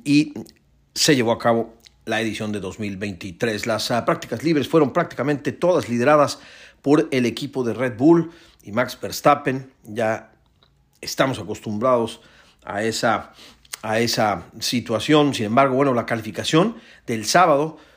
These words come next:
fue para Ferrari. Ferrari dio un manotazo en la mesa, sorprendiendo a todo el mundo,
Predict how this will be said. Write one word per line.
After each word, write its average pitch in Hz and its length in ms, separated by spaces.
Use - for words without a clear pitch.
fue 160 200
para 123 300
Ferrari. 131 560
Ferrari 120 380
dio 123 300
un 135 180
manotazo 117 720
en 110 240
la 110 120
mesa, 135 360
sorprendiendo 110 800
a - 180
todo 160 220
el 120 60
mundo, 139 420